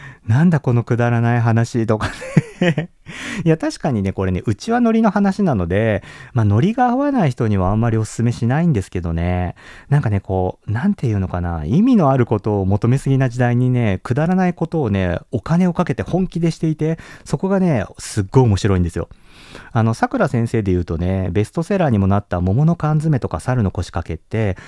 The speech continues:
どちらかというと、さくら先生が貧乏時代の貧乏な話をユーモアを持って、ちょっと誇張して話してるような本じゃないですか。多分そうですよね。僕もね、二十年ぐらい前な、読んだ本なんでね、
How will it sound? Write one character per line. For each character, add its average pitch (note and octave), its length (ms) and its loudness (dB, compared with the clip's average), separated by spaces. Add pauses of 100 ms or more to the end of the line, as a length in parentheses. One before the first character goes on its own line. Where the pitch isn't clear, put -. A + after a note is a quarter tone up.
(180)
ど A2+ 120 0
ち G#3+ 120 -6
ら A#3 100 -2
か A3+ 140 -2
と A3 140 -4
い G#3 120 0
う G#3 80 -2
と、 A#3 220 0
さ G3+ 160 -6
く G#3 100 -6
ら D3+ 100 -2
先 G#2+ 180 0
生 G#2 140 -2
が F#2 140 -2
貧 F3+ 300 2
乏 F#3+ 240 -2
時 F#3 140 -4
代 D3+ 200 0
の C3 360 0 (180)
貧 C3+ 220 2
乏 G#2+ 180 2
な F#2+ 80 0
話 G#2 400 -2
を B2+ 180 0
ユ A#2+ 240 2
ー - 20 2
モ F2+ 260 2
ア F2 60 0
を E2+ 280 -4
持 G#2+ 160 0
っ - 40 -18
て、 E3 440 -2 (240)
ち - 80 -8
ょ - 40 -2
っ - 20 -6
と - 100 -2
誇 G2+ 160 -4
張 F#2+ 160 -4
し - 60 -10
て F#3 140 -4
話 G#2 280 -2
し - 20 -20
て F2+ 120 -6
る E2+ 60 -6
よ E2+ 100 -4
う - 20 -4
な D#2 160 -8
本 A#2 220 0
じ F#2 80 -2
ゃ E2 40 -4
な E2 100 -4
い E2 40 -6
で D2+ 80 -8
す - 80 -20
か。 - 160 -12 (340)
多 - 140 -4
分 A3 140 2
そ D3+ 100 0
う B2+ 60 4
で G2+ 40 0
す - 80 -8
よ E2 80 -2
ね。 D#2+ 120 -4
僕 B2+ 240 -8
も B2+ 160 -10
ね、 A#2+ 260 0
二 B2 220 6
十 D#3 100 4
年 F3 100 6
ぐ F#3 60 6
ら D#3+ 60 4
い A#2+ 40 4
前 A2+ 140 2
な、 G#2 180 0 (160)
読 B2 220 0
ん A2+ 80 2
だ G2+ 80 0
本 G#2 220 2
な F#2 100 2
ん F2 60 -2
で F2 80 -4
ね、 E2+ 220 -4